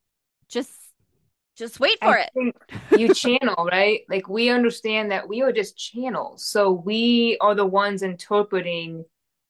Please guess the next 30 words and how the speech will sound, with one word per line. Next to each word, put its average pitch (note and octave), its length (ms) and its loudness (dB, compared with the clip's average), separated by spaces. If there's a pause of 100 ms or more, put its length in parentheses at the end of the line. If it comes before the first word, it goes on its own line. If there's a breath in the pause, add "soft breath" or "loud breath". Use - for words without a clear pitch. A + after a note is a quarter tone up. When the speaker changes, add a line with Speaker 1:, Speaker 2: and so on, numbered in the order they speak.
(120)
Speaker 2:
the G3+ 180 -2
other G3 380 2
layers F3+ 600 0
of D#3+ 200 -6 (100)
us. - 640 -6 (280)
So G#3 340 2
just B3 220 2
because B3 320 0
it's - 220 -2
all G3 320 4
you B3+ 460 -4
doesn't G3+ 240 -4
mean G3+ 160 -2
it's G3 180 -12
all F#3 380 -2
on F3+ 400 -4
you. - 180 -20 (480)
Speaker 1:
Oh, B3+ 240 4
I B3 140 2
Speaker 2:
You A#3+ 100 -4
Speaker 1:
love A#3+ 300 2
that. A#3 440 -2
Speaker 2:
Right? G3 400 2 (1080)
<laughs> D#4+ 500 2 (560 loud breath)
Your B3 420 4
role B3 440 4
is G#3 200 -2
to G3+ 200 -2
Speaker 1:
I, D4 140 6
Speaker 2:
channel, F#3+ 720 -2